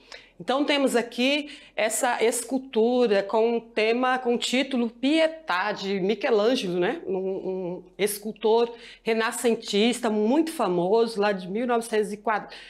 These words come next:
de mil quatrocentos e noventa e nove. Isso mesmo, muito famoso. Então, nosso cenário está maravilhoso, né? Adorei o trabalho do nosso,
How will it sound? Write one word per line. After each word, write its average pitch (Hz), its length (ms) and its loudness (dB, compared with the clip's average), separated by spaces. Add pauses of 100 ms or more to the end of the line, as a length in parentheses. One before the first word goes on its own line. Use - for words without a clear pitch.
(220)
de 190 120 -4
mil 269 220 2
quatrocentos 277 460 -2
e 269 40 0
noventa 269 420 0
e - 80 0
nove. 185 600 0 (600)
Isso 175 260 -2
mesmo, 190 320 2
muito 269 240 0
famoso. 220 600 0 (460)
Então, 208 280 0
nosso 247 280 0
cenário 233 300 2
está 220 200 -2
maravilhoso, 233 1400 2 (520)
né? 196 160 -2
Adorei 233 480 2
o 240 60 0
trabalho 220 580 0
do 202 80 -2
nosso, 208 480 -2